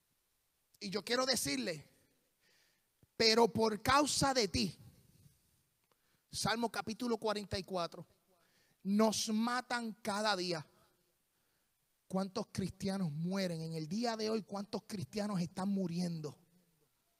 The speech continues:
Somos contados como ovejas para el matadero.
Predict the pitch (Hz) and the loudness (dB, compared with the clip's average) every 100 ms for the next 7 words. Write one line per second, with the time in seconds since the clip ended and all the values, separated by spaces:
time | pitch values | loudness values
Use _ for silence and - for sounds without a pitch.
0 | _ _ _ _ _ _ _ _ _ _ | _ _ _ _ _ _ _ _ _ _
1 | _ _ _ - _ _ _ _ _ - | _ _ _ -20 _ _ _ _ _ -4
2 | - 262 269 277 254 - 240 226 202 247 | 2 6 6 4 2 2 2 2 2 0
3 | 254 254 - 240 226 208 247 262 240 254 | 0 0 2 4 4 4 4 4 2 -2
4 | - _ 202 185 185 185 185 170 160 170 | -6 _ -6 -4 -2 -2 -2 -2 -2 0
5 | 165 | 0